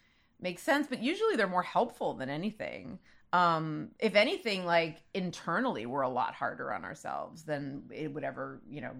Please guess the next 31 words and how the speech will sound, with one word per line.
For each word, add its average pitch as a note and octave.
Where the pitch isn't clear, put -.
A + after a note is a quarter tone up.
get -
to C3
the -
point -
where C3
we'd D3
go C#3+
to C#3+
the C3
network C#3
and G#2+
they D2+
were -
like, -
"No." A3+
Like, C#3+
we're A3+
very F3
much D#3+
like, D3
"I E4+
don't E4+
know E4+
if C4
this D4
is C#4
really," C4
'cause B3+
that's A#3+
a A3+
big G3+